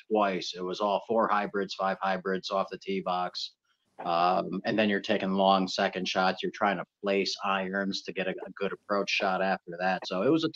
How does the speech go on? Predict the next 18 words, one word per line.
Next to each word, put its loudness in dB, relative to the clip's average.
tough 8
course, 0
man. -4
It, -2
we 2
grinded. 10
Um, 4
the -6
D 8
Flight 10
score 6
that 6
won 6
it, 4
I 2
think, 0
was 0
an -4